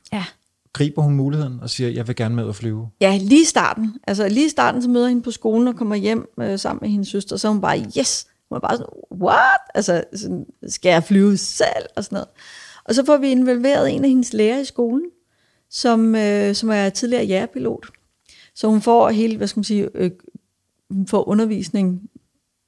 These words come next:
Speaker 1: øh, på sit eget sprog, øh, inden vi tager ud og begynder at prøve, og så sidder vi ude i flyveren og så videre. Så når hun så, når vi så flyver, så kan hun rent faktisk gøre tingene. Det er klart, jeg sidder og har ansvaret ved siden af, men det er jo meget, meget nemt at flyve en flyvemaskine.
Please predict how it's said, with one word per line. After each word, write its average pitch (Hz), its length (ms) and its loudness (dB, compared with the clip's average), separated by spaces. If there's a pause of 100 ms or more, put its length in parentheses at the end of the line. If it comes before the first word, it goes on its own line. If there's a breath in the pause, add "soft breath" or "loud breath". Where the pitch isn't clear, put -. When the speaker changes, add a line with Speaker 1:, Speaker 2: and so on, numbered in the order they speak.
(160)
Speaker 1:
øh, 190 120 -2
på 190 140 -6
sit 185 180 -6
eget 190 240 -2
sprog, - 380 -8 (920 soft breath)
øh, 185 120 -2 (100)
inden 202 300 4
vi 202 80 0
tager - 320 -4
ud 196 100 0
og - 120 -10
begynder 175 360 -4
at 175 100 -4
prøve, 165 400 0
og 175 80 -6
så 175 100 -12
sidder 175 240 -2
vi 170 140 -4
ude 175 120 -2
i 175 40 -2
flyveren 175 400 -4
og 180 60 -4
så 175 100 -8
videre. 170 180 -2
Så 175 220 -6
når 180 200 -2
hun 180 120 0
så, 196 220 2 (580 soft breath)
når 202 60 -4
vi 185 60 -2
så 185 120 0
flyver, 190 360 -2
så 180 120 -4
kan 185 180 0
hun 180 120 2
rent 185 240 -4
faktisk 175 500 -6
gøre 180 240 4
tingene. 160 300 -6
Det 151 100 -6
er - 40 -10
klart, - 260 -2
jeg 156 100 -6
sidder 156 220 -4
og 165 60 -8
har 160 120 -6
ansvaret - 540 -6
ved 156 60 -10
siden 175 320 -2
af, 160 220 -4
men 160 160 -6
det 160 80 -4
er - 20 -2
jo 160 40 -2
meget, 156 200 -4
meget 147 180 -4
nemt 147 200 -8
at 156 80 -8
flyve - 160 -8
en 151 100 -6
flyvemaskine. - 600 -12